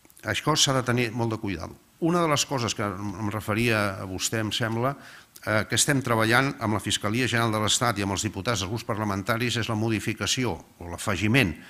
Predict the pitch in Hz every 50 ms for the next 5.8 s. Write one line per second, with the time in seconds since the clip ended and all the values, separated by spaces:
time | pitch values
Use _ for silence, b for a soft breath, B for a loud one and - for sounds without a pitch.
0 | B B B - 101 98 95 92 90 92 95 92 87 87 85 80 78 95 95 92
1 | - 139 135 135 131 123 110 107 - 135 117 - 113 - 123 117 107 110 107 110
2 | 123 120 - - 113 107 117 127 117 87 92 87 82 - - 117 120 117 110 -
3 | - 101 113 107 104 110 - B B B B B B B B - - 107 101 110
4 | 139 139 - - - - - _ - - - 104 98 92 90 95 - 123 113 -
5 | - 123 113 107 113 135 143 135 - - 113 107 107 101 95 90